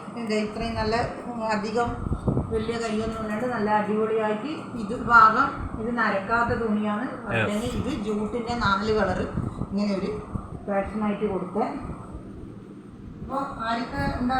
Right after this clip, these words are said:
Speaker 1: വേഗം മോഡലായിട്ട് വേണമെങ്കിൽ നല്ല കോണ്ടാക്ട് ചെയ്താൽ, അല്ലെ YouTube-ൽ കാണുന്നവർ പറഞ്ഞു കഴിഞ്ഞാൽ നിങ്ങൾക്ക് വേണമെങ്കിൽ ഞാൻ ഏത് മോഡലാണ് വേണ്ടതെന്ന് പറഞ്ഞാൽ ഞാൻ അയച്ചു തരും.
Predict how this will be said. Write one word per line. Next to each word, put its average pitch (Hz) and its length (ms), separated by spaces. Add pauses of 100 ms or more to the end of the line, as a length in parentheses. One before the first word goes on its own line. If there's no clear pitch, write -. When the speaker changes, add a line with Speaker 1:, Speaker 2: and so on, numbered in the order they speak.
Speaker 1:
വേഗം 240 380
മോഡലായിട്ട് 233 680
വേണമെങ്കിൽ 214 480 (680)
നല്ല 220 180 (420)
കോണ്ടാക്ട് 220 560
ചെയ്താൽ, 208 360 (140)
അല്ലെ 220 240
YouTube-ൽ 214 380 (100)
കാണുന്നവർ 208 440 (140)
പറഞ്ഞു 196 320
കഴിഞ്ഞാൽ 202 340 (140)
നിങ്ങൾക്ക് 208 400
വേണമെങ്കിൽ 202 360 (100)
ഞാൻ 208 120 (220)
ഏത് 196 120 (100)
മോഡലാണ് 208 480
വേണ്ടതെന്ന് 196 360
പറഞ്ഞാൽ 196 320
ഞാൻ 185 180
അയച്ചു 180 220
തരും. 104 160